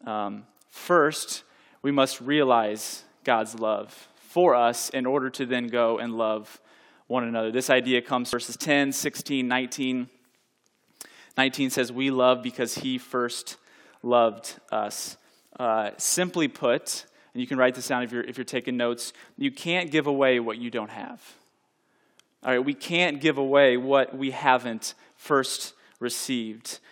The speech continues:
If we have not received and realized the love that God has for us, it becomes incredibly difficult then to go and actually love our neighbor.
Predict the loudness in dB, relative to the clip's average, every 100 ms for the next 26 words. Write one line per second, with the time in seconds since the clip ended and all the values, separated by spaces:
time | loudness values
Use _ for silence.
0 | -8 2 4 6 4 2 0 0 0 0
1 | 0 0 2 6 8 6 4 2 2 2
2 | 2 4 2 2 2 4 2 0 2 2
3 | 0 -12 -14 -8 -6 2 2 2 -2 -4
4 | 0 4 4 4 0 0 -2 -2 -4 -4
5 | -4 -2 -4 -4 -6 0 2 4 4 2
6 | 0 -6 -4 0 4 4 2 -8 -20 -20
7 | -20 -2 2 2 2 0 -2